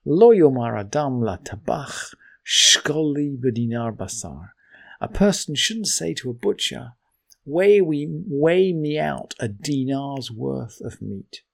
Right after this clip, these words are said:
Aval, shochet umchalkim benihem. But he may slaughter and they share between them.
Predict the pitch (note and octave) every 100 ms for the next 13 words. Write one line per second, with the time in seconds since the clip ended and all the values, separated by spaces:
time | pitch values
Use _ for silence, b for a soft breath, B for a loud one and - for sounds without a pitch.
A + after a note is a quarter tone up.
0 | _ _ _ _ b _ G#2+ G2+ C3 G3
1 | D3 A#2+ - _ _ _ - - A2+ -
2 | - A#2 G#2 - b b b - D#3 B2+
3 | A#2+ A2+ - - F#3 E3+ E3+ E3 - _
4 | _ _ - C3+ C3 A2+ G#2 G#2 A#2+ D3+
5 | D#3+ G#3+ B3+ - - D#3+ D#3 C#3+ - C3
6 | D3 E3 C#3+ - - E3+ F2 C#3+ - -
7 | D#2 D#2 - -